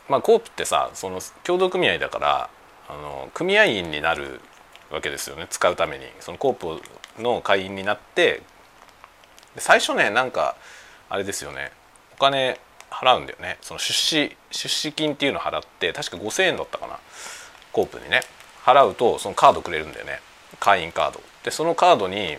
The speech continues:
まあ、その出資者だからさ、あの、個人情報を登録するわけですよ。で、そこに何歳の子供がいるかっていうのをね、子供の誕生日かなんか登録するようになってて、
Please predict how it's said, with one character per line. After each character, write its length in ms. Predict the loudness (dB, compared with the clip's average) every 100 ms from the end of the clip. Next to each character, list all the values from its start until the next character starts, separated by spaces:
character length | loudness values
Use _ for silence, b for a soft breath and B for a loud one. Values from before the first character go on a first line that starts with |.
| -10
ま 100 | -6
あ、 40 | -6
そ 100 | -4
の 80 | -4
出 160 | 0
資 220 | 2 2 4
者 120 | 4
だ 120 | 2
か 80 | -6
ら 100 | -6
さ、 180 | -8 -10 B B B B B B -20 -20 -18 -14
あ 60 |
の、 260 | -12 -12 -14 -16 -20 -14 -4
個 120 | 0
人 160 | 0
情 180 | 4 2
報 100 | 2
を 60 | -6
登 200 | -6 -6
録 140 | -4
す 80 | -4
る 40 | -4
わ 60 |
け 80 | -4
で 80 | -8
す 80 | -10
よ。 140 | -10 -18 -20 -20 -12
で、 80 | -6
そ 120 | -2
こ 140 | 0
に 280 | 0 0 -2 -8 -20 -20 -20 -20 -20 -20 -10
何 260 | 4 6 8
歳 160 | 6 4
の 80 |
子 120 | 0 -4
供 180 | -2
が 80 | -2
い 80 | -2
る 100 | -2
か 140 | -2
っ 40 | -4 -8 -20 -18 -4
て 80 | -2
い 40 |
う 40 | -2
の 120 | -8
を 40 |
ね、 120 | -8 -4
子 100 | 0
供 160 | 0
の 60 | 2
誕 220 | 2 4
生 100 | 2
日 80 | 0
か 80 | -4
な 60 |
ん 20 |
か 60 | -6
登 160 | -8 -8
録 140 | -8
す 80 | -6
る 60 | -6
よ 20 |
う 20 |
に 60 | -8
な 60 |
っ 20 |
て 160 | -12 -12
て、 320 | -6 -4 -6